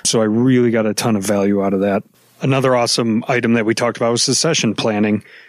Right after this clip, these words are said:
And every time I think of a succession plan, I think of who's taking over the business, who's the new number one.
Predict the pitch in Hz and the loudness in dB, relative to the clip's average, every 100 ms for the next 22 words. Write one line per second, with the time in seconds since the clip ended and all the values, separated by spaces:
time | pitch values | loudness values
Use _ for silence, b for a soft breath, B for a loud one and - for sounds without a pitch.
0 | B B B - 123 160 175 170 165 135 | B B B -4 -2 0 -2 0 0 0
1 | - 143 120 117 - 117 135 113 123 104 | -2 -2 -2 -2 -2 -2 0 0 0 0
2 | 117 113 - 123 113 107 - - _ _ | 2 0 0 -2 -2 -4 -6 -14 _ _
3 | _ _ - 151 - - 131 131 120 110 | _ _ -2 -2 0 -2 -2 0 0 0
4 | 113 104 101 101 - 95 - - - 139 | -2 -2 -2 -2 -2 -2 -4 -6 -4 -2
5 | 131 117 120 123 113 123 127 123 117 110 | -2 -2 -4 -2 0 0 2 2 0 0
6 | 107 107 107 90 | 0 0 -2 -4